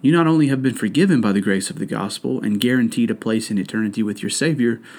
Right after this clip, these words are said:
but you have also been granted by the very same grace all that you need to be what God has called you to be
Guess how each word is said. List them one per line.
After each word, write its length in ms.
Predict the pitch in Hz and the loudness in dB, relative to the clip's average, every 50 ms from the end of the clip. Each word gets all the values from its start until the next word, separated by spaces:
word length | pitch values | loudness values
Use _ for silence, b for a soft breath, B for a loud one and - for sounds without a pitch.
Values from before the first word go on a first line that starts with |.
| B B B B B B B _ - - | B B B B B B B _ -4 0
but 280 | 196 180 175 - - - | 0 0 0 0 -2 -2
you 140 | 143 143 147 | 0 2 2
have 140 | 135 127 | 2 2
also 280 | 135 135 135 - 143 135 | 2 0 2 2 2 2
been 220 | 127 127 123 117 | 2 2 2 2
granted 500 | 107 110 113 135 139 135 - 123 117 127 | 2 2 2 2 2 0 0 -2 -4 -2
by 220 | 123 113 104 117 120 | -2 -2 -2 0 -2
the 80 | 110 | -2
very 220 | 101 104 104 107 107 | 0 0 0 0 0
same 360 | - - - 123 139 170 160 | -2 -2 0 2 2 2 2
grace 340 | - 110 92 95 104 - - | 2 0 0 -2 -2 -4 -6
all 200 | - - 113 131 143 | -4 -2 0 0 0
that 180 | 147 147 - | 0 0 0
you 80 | - 131 | 2 2
need 240 | 117 113 135 151 151 | 4 4 2 2 0
to 80 | 120 | 0
be 200 | 110 104 110 110 | 0 0 0 2
what 140 | 117 131 - | 2 0 0
God 160 | 110 107 98 | 0 -2 -2
has 160 | 107 110 - | -2 -4 -6
called 300 | - - 151 165 175 165 | -6 -4 -2 -2 0 0
you 80 | 113 101 | 0 0
to 60 | 95 - | 0 -2
be 280 | - 101 104 117 B | -2 -2 -2 -4 B